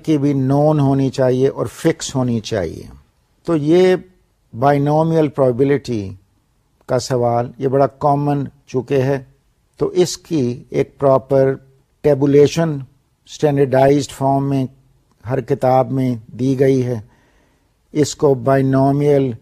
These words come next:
کمیولیٹو پرابیبلٹی ٹیبلز بھی کہتے ہیں، اور ان ٹیبلز میں probability of R, small r, or more successes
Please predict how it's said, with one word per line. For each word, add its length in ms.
کمیولیٹو 760
پرابیبلٹی 600
ٹیبلز 480
بھی 220
کہتے 300
ہیں، 160
اور 160
ان 340
ٹیبلز 540
میں 220
probability 760
of 200
R, 320
small 600
r, 220
or 140
more 260
successes 800